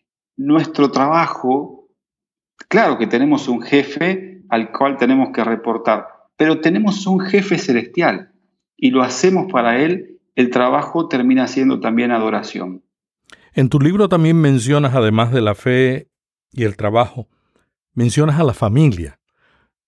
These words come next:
Speaker 2: ¿Cómo la familia puede convertirse en una escuela de fe y trabajo?
Speaker 1: Bueno, la, la familia es un regalo precioso que Dios nos ha dado a todos, ¿no?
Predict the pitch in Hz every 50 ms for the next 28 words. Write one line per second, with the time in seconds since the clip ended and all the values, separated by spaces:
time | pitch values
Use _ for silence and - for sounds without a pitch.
0 | _ _ - - 170 208 220 214 214 185 - 185 147 135 135 147 156 160 156 139
1 | 131 139 131 135 139 131 - 143 127 123 113 110 98 95 - 120 117 113 104 -
2 | - 131 120 120 117 107 - 113 107 101 101 104 117 120 - - - 127 110 107
3 | 110 107 107 107 - - 104 98 104 95 - - - 107 101 98 - - 85 80
4 | 71 - - - - _ _ _ _ _ _ _ _ _ _ _ _ _ _ _
5 | - - 113 131 131 123 117 110 107 104 110 113 117 113 120 120 117 120 127 123
6 | 120 - - 131 131 139 156 165 175 175 180 180 170 165 160 147 139 127 120 117
7 | 110 110 104 104 107 - - _ _ _ _ - 135 139 131 - - - - -
8 | - - - _ _ _ _ _ _ _ _ _ _ _ - 139 139 143 139 131
9 | 123 127 123 127 135 143 143 139 127 - - 117 117 - - 175 180 147 - -
10 | - 107 95 - 113 110 117 120 117 113 - - - - - 117 113 110 107 -
11 | 117 113 113 117 117 113 113 113 107 104 104 - 107 101 95 92 92 - - -
12 | - _ - 131 147 180 180 - -